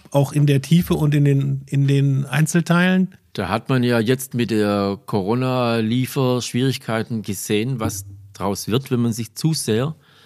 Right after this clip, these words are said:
Speaker 2: auf fremde Lieferanten verlassen muss. Da hat Mitsubishi Electric wenig, äh, Probleme gehabt während der Corona-Krise,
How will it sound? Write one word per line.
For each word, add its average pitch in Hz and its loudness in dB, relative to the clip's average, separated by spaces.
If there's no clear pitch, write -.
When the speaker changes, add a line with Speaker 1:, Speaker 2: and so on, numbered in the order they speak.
Speaker 2:
auf 104 -4
fremde 120 0
Lieferanten 113 -4
verlassen 107 0
muss. 175 -2
Da 90 -4
hat 98 -6
Mitsubishi 107 -6
Electric 107 -6
wenig, 135 -2
äh, 98 -4
Probleme 110 -4
gehabt 143 -4
während 135 0
der 135 -4
Corona-Krise, 143 -4